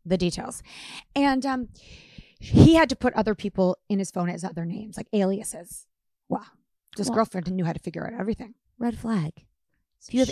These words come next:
Speaker 1: She
Speaker 2: aliases, why do you have aliases?
Speaker 1: I know, 'cause she was, he's scared of this lady. Why wouldn't he break up with her? Listen, we didn't get too into him.
Speaker 2: Okay.
Speaker 1: The focus was more on the killer. This girl, who's just like you and me, okay, she goes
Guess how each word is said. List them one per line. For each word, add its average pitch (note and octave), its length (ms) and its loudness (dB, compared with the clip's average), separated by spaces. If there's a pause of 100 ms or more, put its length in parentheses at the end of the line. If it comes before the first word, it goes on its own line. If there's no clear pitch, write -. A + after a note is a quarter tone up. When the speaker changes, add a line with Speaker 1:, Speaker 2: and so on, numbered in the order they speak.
Speaker 1:
She G3+ 80 2
Speaker 2:
aliases, G#3 480 0
why F3+ 140 0
do G3 80 -2
you A3 60 -2
have F#3+ 180 -4
aliases? G3+ 720 -4
Speaker 1:
I F#3+ 100 -8
know, F3+ 140 -8 (140)
'cause - 160 -8
she - 80 -10
was, - 200 -10
he's G3 200 -10
scared F3+ 240 -4
of - 40 -16
this - 160 -12
lady. F#3 320 -12 (140)
Why - 140 -20
wouldn't G#3 120 -12
he F#3+ 40 -10
break G#3 160 -12
up F#3 60 -14
with - 100 -14
her? G#3+ 140 -16
Listen, F#3+ 220 -2
we A#3 120 0
didn't B3 140 2
get A#3 120 2
too G#3 140 2
into G3 120 2
him. G3 240 2 (220)
Speaker 2:
Okay. F#3 160 -2
Speaker 1:
The G#3+ 80 4
focus G3 340 4
was E3 140 -2
more F3 280 4
on E3 300 -2
the - 120 -4
killer. - 340 -4 (420)
This F4 180 -8
girl, F#3 440 -6
who's - 180 -14
just - 320 -8
like D4 220 -4
you A#3+ 100 -2
and A3 140 2
me, E3+ 200 -4 (760)
okay, D#4+ 240 -2 (340)
she - 200 -6
goes B3+ 360 0